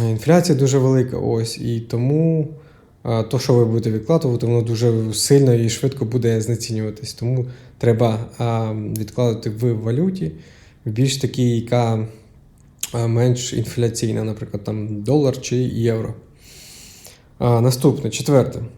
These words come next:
М, щоб більше від-, відкладати, да, щоб, щоб була можливість, або взагалі, щоб була можливість, то ви потрібно, потрібно виключити різні непотрібні якісь там, а, трати, да?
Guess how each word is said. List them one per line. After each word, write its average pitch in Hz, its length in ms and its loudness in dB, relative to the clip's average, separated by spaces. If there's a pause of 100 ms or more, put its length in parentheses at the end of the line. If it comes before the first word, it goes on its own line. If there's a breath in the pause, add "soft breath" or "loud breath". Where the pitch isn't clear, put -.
(120)
М, 113 320 -2 (420)
щоб 120 340 2
більше 139 360 4
від-, 113 280 -2
відкладати, 123 640 0
да, 139 160 -2
щоб, 127 400 -2
щоб 120 160 -4
була 127 180 4
можливість, 120 500 0
або 110 160 0
взагалі, 120 440 0
щоб 139 200 -6
була 135 140 0
можливість, 123 540 -2 (300 loud breath)
то 120 100 -4
ви 143 100 6
потрібно, 131 440 2 (520)
потрібно 120 640 4
виключити 123 1080 0 (120)
різні 120 580 0
непотрібні 117 640 -2
якісь 113 280 -4
там, 110 240 -4
а, 113 380 -4 (240)
трати, 117 360 0
да? 127 180 -4